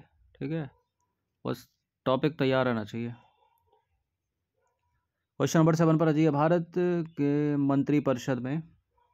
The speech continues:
प्रधानमंत्री सहित मंत्रियों की कुल संख्या लोकसभा की कुल सदस्य संख्या के कितने प्रतिशत से अधिक नहीं होनी चाहिए? इसका उत्तर है पन्द्रह प्रतिशत,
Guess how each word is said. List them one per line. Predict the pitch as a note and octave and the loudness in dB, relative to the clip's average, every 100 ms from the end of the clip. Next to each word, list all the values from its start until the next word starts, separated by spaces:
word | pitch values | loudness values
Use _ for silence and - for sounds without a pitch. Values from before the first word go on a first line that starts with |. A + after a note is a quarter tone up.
| _ _ _ _ _ _ B2+ | _ _ _ _ _ _ -2
प्रधानमंत्री | C3 D3 D#3 D#3 D#3 | 2 4 4 4 2
सहित | D#3+ D#3 D3 | 2 0 2
मंत्रियों | D3 D3 D3 | 0 2 0
की | C#3 D3 | 0 0
कुल | D3 | -2
संख्या | C#3 C#3+ D3 | 0 -2 0
लोकसभा | C#3+ C#3 D3+ C#3 C3+ | 2 0 0 -2 0
की | C#3+ | -2
कुल | C#3+ C#3+ C#3+ C#3+ - _ _ _ | 0 0 0 -4 -12 _ _ _
सदस्य | - C3 C#3 - C#3+ C#3 | -2 0 0 -2 -2 -2
संख्या | C3+ B2+ B2 C#3 B2+ | -2 -4 -2 -2 -2
के | C3+ | -2
कितने | B2 B2 C#3 | -4 -4 -2
प्रतिशत | B2 B2 B2+ A#2+ B2+ | -2 -4 -4 -4 -6
से | - | -4
अधिक | B2 B2+ | -2 -2
नहीं | C3 B2+ | -4 -4
होनी | B2 | -4
चाहिए? | A#2+ A#2+ A#2+ D#3 _ _ _ _ _ _ _ _ _ _ _ _ _ _ _ _ _ _ _ _ _ _ _ _ _ _ - | -4 -6 -8 -10 _ _ _ _ _ _ _ _ _ _ _ _ _ _ _ _ _ _ _ _ _ _ _ _ _ _ -16
इसका | A#2 C3+ | -6 -4
उत्तर | B2+ B2+ | -2 -2
है | B2+ | -2
पन्द्रह | B2 A#2+ | 0 0
प्रतिशत, | A#2+ G#2 A2+ - | -2 -6 -12 -14